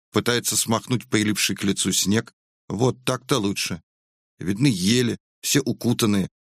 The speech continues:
красивые, сказочные. И небо тоже красивое, синее, точнее, темно-синее.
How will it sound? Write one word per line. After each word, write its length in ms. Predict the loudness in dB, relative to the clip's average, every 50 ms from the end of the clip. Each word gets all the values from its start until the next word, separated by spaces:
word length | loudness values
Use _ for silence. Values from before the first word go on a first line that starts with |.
| _
красивые, 680 | -2 0 0 0 0 0 2 2 2 4 4 2 2 0
сказочные. 840 | -2 -2 -4 -2 -2 0 -2 -2 -2 -4 -4 -4 -4 -4 -4 -6 -8 -10 _ _ _ _ _ _ _ _ _ _ _ 2
И 120 | 4 4
небо 420 | 4 4 4 2 2 0 -4 -6 -8 _ _ _ _ _ -2
тоже 260 | 0 0 0 0 -2
красивое, 680 | -4 -2 -2 0 2 2 2 2 4 4 4 4 2 2
синее, 560 | 2 0 0 2 2 2 2 2 2 -2 -4 _ _ _ _ _
точнее, 380 | -2 -2 0 0 2 2 0 0
темно-синее. 960 | 0 0 0 2 2 0 -2 -2 -2 -2 -2 -2 -2 -2 -2 -4 -6 -10